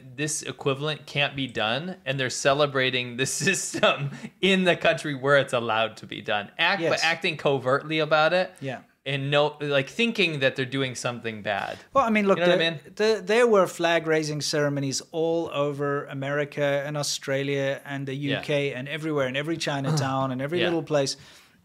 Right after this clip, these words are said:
Speaker 2: you know, on Chinese National Day, which is fine. It's whatever. If your community wants to celebrate that,
Speaker 1: Yeah,
Speaker 2: go
Speaker 1: I
Speaker 2: ahead
Speaker 1: don't
Speaker 2: and
Speaker 1: care.
Speaker 2: celebrate it, you know?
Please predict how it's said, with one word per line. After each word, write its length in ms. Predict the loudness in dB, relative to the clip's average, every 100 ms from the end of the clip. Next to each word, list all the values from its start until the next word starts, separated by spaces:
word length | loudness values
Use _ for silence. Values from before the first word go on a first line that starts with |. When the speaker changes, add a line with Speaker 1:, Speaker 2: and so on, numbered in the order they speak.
| _ _ _ _
Speaker 2:
you 120 | -2
know, 140 | 2 4
on 140 | 2
Chinese 380 | 0 -2 -2 -4
National 380 | -4 -6 -8 -12
Day, 240 | -12 -14 -10
which 220 | -8 -6
is 160 | -6 -6 _
fine. 300 | -10 -8 -8
It's 160 | -10 -2
whatever. 300 | 0 0 -4
If 100 | -8
your 100 | -6
community 400 | -4 -4 -4 -4
wants 260 | -4 -4
to 80 | -4
celebrate 440 | -6 -6 -6 -8 -8
that, 180 | -10 -6
Speaker 1:
Yeah, 100 | -6
Speaker 2:
go 60 |
Speaker 1:
I 20 |
Speaker 2:
ahead 140 | -4 -4
Speaker 1:
don't 60 | -4
Speaker 2:
and 60 | -4
Speaker 1:
care. 100 | -4 -6
Speaker 2:
celebrate 180 | -10 -16
it, 80 | -16
you 60 |
know? 180 | -12 -12